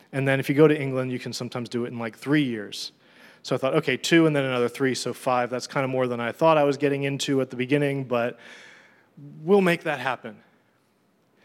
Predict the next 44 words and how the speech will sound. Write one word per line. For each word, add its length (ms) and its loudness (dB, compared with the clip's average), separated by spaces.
And 80 -12
so 160 0
I 60 2
d-, 120 -8
applied 420 2
for 320 0
the 460 -2
thing, 240 -2
got 180 2
into 180 2
a 60 6
school, 320 0
but 120 -6
they're 120 -2
like, 180 -4
"You 60 -8
know, 300 -6
Eng-, 240 -10
American 360 -6
schools 280 -4
really 160 -2
aren't 140 -6
that 160 -6
good. 260 4
We 80 -6
want 240 -6
you 60 -4
to 40 -6
do 120 -2
another 260 -2
master's 460 -4
degree 260 -2
for 160 -6
one 240 -2
year 220 -4
before 320 -6
you 100 -4
start 240 -6
your 80 -8
doctorate. 340 -6
So 100 -12
come 220 -2
here 180 0
to 180 2